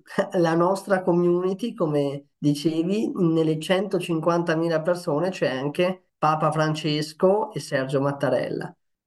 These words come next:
Tanti volti e tante storie diverse, però l'idea di essere accumulati, noi diciamo sempre che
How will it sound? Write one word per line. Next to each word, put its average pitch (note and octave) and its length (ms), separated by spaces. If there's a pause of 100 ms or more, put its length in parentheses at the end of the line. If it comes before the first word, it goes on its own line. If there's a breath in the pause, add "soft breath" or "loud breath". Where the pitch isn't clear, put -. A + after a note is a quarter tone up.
(100)
Tanti F3 380
volti E3+ 420
e F#3 80
tante D#3+ 280
storie D#3+ 280
diverse, D#3 380
però G3 200
l'idea A3+ 300
di F3+ 100
essere F#3+ 320
accumulati, F3+ 960
noi G3 140
diciamo D#3+ 360
sempre C#3+ 440
che D3 320